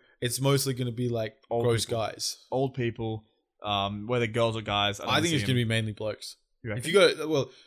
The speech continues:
Speaker 1: the
Speaker 2: Blokes
Speaker 1: thing is,
Speaker 2: with
Speaker 1: I've
Speaker 2: the
Speaker 1: never
Speaker 2: dicks out.
Speaker 1: been to a, a nude beach, so all I've heard is, like, people talking about them.
Speaker 2: Mostly dudes.
Speaker 1: Apparently, it's all just guys.
Speaker 2: Oh my
Speaker 1: I don't know.
Speaker 2: fucking
Speaker 1: Maybe
Speaker 2: God.
Speaker 1: that's wrong, but
Speaker 2: Yeah, fuck that.
Speaker 1: it's just
Speaker 2: Anyway,
Speaker 1: fucking
Speaker 2: bro.
Speaker 1: cringe, innit?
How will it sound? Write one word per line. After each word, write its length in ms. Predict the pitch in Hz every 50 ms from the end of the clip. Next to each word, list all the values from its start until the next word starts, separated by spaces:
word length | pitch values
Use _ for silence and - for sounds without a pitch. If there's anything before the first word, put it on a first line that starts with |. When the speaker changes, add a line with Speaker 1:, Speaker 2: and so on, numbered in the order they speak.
| _ _ -
Speaker 1:
the 60 | 151
Speaker 2:
Blokes 100 | - 240
Speaker 1:
thing 80 | 214
is, 60 | 180 160
Speaker 2:
with 20 | 131
Speaker 1:
I've 40 | 156
Speaker 2:
the 40 | 180
Speaker 1:
never 100 | 214 220
Speaker 2:
dicks 80 | 165
out. 40 | 127
Speaker 1:
been 200 | 139 147 156 147
to 340 | 135 139 139 131 127 123 -
a, 60 | - 123
a 20 |
nude 200 | 120 120 120 113 113
beach, 220 | - 107 98 - -
so 140 | - 113
all 160 | 110 117 127 131
I've 120 | 120 -
heard 200 | 123 123 120 117
is, 140 | 113 104 110
like, 160 | 107 - _
people 220 | - 117 104 107
talking 340 | - - - 107 - - -
about 240 | - - - - -
them. 80 | - -
Speaker 2:
Mostly 380 | 123 117 117 110 107 - 107 101
dudes. 320 | 98 98 110 - - - _ _ _ _ -
Speaker 1:
Apparently, 320 | - 175 214 202 175 151
it's 100 | 139 147
all 80 | 151 135
just 180 | 135 120 -
guys. 440 | - 147 127 - - - - - - _ _ -
Speaker 2:
Oh 380 | 107 107 107 107 104 101 101
my 140 | 98 92 92 - -
Speaker 1:
I 80 | 104 185
don't 120 | 175 131
know. 60 | 110 101
Speaker 2:
fucking 80 | 98 101
Speaker 1:
Maybe 80 | 113
Speaker 2:
God. 100 | 113 104
Speaker 1:
that's 160 | 92 92 -
wrong, 160 | - - - _ _ _ -
but 160 | 104 - - _ _ _ _ _ -
Speaker 2:
Yeah, 240 | 110 101 98 98 98
fuck 240 | - 107 104 - -
that. 220 | 101 95 95 90
Speaker 1:
it's 880 | - _ _ _ _ _ _ _ _ _ _ _ _ _ _ _ - -
just 40 | - -
Speaker 2:
Anyway, 360 | 160 190 208 214 208 190 165 147
Speaker 1:
fucking 60 | 131
Speaker 2:
bro. 200 | 131 131 131 131
Speaker 1:
cringe, 220 | 151 165 147 120 135
innit? 160 | 165 147